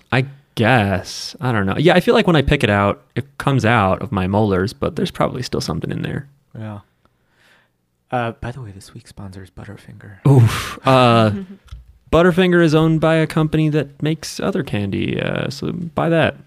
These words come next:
Speaker 2: Mm-hmm.
Speaker 1: Fuck your teeth.
Speaker 2: It's almost Halloween.
Speaker 1: Yeah.
Speaker 2: That's all I have to <laughs> say.
Speaker 1: It is almost Halloween. That's why we watched spooky stuff this week. Oh, also, I didn't have a computer hooked up,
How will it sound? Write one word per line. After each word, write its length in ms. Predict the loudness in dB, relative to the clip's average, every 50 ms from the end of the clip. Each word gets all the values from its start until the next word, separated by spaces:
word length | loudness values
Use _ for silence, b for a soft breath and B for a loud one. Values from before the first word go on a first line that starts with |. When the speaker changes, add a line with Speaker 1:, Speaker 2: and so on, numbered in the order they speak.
| _ _ _ _ _ _ _ _ _ -20 -16 -14
Speaker 2:
Mm-hmm. 380 | -14 -12 -10 -8 -6 -6 -6 -6 -8 -14 _ B B B B B B B _ _ -2
Speaker 1:
Fuck 200 | -2 -2 0 -2
your 100 | -2 -2
teeth. 280 | -2 -4 -4 -4 -4
Speaker 2:
It's 140 | -2 0 2
almost 360 | 2 2 4 2 0 0 -2
Halloween. 640 | -2 0 2 2 2 2 2 0 -2 -4 -4 -8 -10 -14 -16 _ _ _ _ _ _ _ _ _ _ _ _ -4
Speaker 1:
Yeah. 280 | -2 0 2 2 2 0 0
Speaker 2:
That's 220 | -2 -2 2 2
all 120 | 4 4
I 60 | 4 4
have 140 | 2 0
to 140 | -2 -4 -2
<laughs> 0 |
say. 140 | -2 -2 -2 -2 B B B B B B B B B B B
Speaker 1:
It 140 | 0 2 2 4
is 100 | 4 2
almost 300 | 2 2 2 0 0 2
Halloween. 400 | 2 2 2 2 2 2 2 0
That's 160 | 0 0 0
why 100 | 0 2
we 100 | 2 2
watched 320 | 2 2 0 0 -2 -6
spooky 360 | -8 -4 -4 -4 -2 -4 -6
stuff 260 | -6 -4 -6 -6 -6 -6
this 180 | -8 -10 -8 -8
week. 340 | -8 -8 -8 -10 -14 _ _ _ _ _ _ B B B B B -10 -2
Oh, 140 | 2 2 4
also, 340 | 4 4 2 2 2 2 2
I 100 | 2 4
didn't 180 | 4 4 4 4
have 160 | 4 2 2
a 40 | 2
computer 380 | 0 0 0 0 2 4 4
hooked 240 | 4 2 0 0 0
up, 160 | 0 0 0